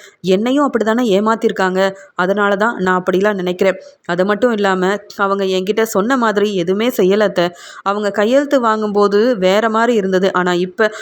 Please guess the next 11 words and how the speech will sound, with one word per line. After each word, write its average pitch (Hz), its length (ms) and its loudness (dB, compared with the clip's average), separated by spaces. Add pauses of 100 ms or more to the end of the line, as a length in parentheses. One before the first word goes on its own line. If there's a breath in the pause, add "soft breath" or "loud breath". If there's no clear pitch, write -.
(160 loud breath)
அவர் 220 320 0
காமிச்ச 262 260 0 (140)
பேப்பர்ல 208 400 2 (260)
என்னென்னவோ 247 400 2
எழுதியிருக்காங்க. 196 640 0 (320)
எனக்கு 175 300 -2
ஒண்ணுமே 220 400 2
புரியல. 208 400 0 (320 loud breath)
இந்த 190 200 -2
சுதாகர் 262 500 0
குடும்பம் 214 240 0